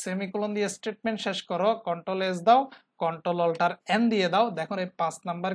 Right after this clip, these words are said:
ক্যারেক্টারের মধ্যে কিন্তু তোমার ই আছে, তার মানে তুমি ই কে কিন্তু বের করে নিয়ে আসতে পারলা।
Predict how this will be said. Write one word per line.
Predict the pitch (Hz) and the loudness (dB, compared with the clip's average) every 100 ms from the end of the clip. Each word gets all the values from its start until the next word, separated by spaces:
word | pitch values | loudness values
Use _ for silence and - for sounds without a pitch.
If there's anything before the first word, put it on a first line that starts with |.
| 185 | -2
ক্যারেক্টারের | 185 185 185 190 196 | -2 -2 -4 -4 -4
মধ্যে | 196 202 202 | -4 -6 -4
কিন্তু | 208 202 | -6 -2
তোমার | 208 294 - - _ - 277 | 0 0 -4 -20 _ 2 8
ই | 233 185 156 | 8 8 4
আছে, | - 139 131 _ | 0 -10 -14 _
তার | - 214 | -4 -2
মানে | 233 | 0
তুমি | 233 233 - 214 | 0 -2 -2 -2
ই | 202 | 0
কে | 233 233 | -2 0
কিন্তু | 233 240 214 | -2 -2 -2
বের | 185 185 208 | 0 0 4
করে | 240 277 269 _ _ _ _ - - 226 | 4 4 0 _ _ _ _ -16 -6 6
নিয়ে | 262 156 | 10 10
আসতে | - 175 | 8 4
পারলা। | 165 | 2